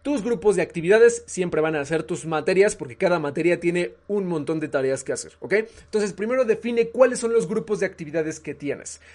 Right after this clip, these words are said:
En mi caso, yo tengo, pues, diferentes actividades. Tengo la-, actividades de estudio, actividades de investigación, tengo actividades de, eh, creación y edición de videos,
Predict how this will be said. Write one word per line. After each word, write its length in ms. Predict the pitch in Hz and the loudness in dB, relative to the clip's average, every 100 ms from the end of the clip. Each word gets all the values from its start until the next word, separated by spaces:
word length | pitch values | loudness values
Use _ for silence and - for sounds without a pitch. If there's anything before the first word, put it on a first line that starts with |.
| - - | -16 -4
En 140 | 160 | -2
mi 100 | 175 | 0
caso, 300 | 247 240 226 | 2 6 6
yo 180 | 196 190 | 4 0
tengo, 300 | 180 185 226 | 2 4 4
pues, 360 | 190 127 110 | 2 -2 -12
diferentes 440 | 135 139 151 151 165 | -14 -8 -6 -4 -4
actividades. 480 | 170 247 285 240 151 | -4 -4 2 2 2
Tengo 200 | 147 151 | -2 -2
la-, 140 | 147 | -2
actividades 540 | 135 151 147 151 156 | -6 -10 -4 -4 -2
de 80 | 160 | -2
estudio, 480 | 156 - 262 214 220 | -2 -4 0 2 2
actividades 640 | 147 147 170 156 160 156 143 | 0 -6 -8 -4 -2 -2 -4
de 60 | |
investigación, 720 | 147 139 135 135 139 202 226 | -4 -4 -4 -4 0 4 4
tengo 180 | 214 180 | 2 -2
actividades 640 | 160 - 139 143 156 156 - - _ | -2 -4 -6 -2 -2 -2 -8 -18 _
de, 480 | 147 156 151 151 - | -2 2 4 4 0
eh, 300 | 151 143 135 | 0 2 0
creación 460 | 160 147 143 165 170 | 2 2 2 -2 -2
y 40 | |
edición 340 | 160 135 156 143 | -4 -6 -8 -6
de 80 | |
videos, 480 | 135 143 226 214 214 | -2 4 6 4 0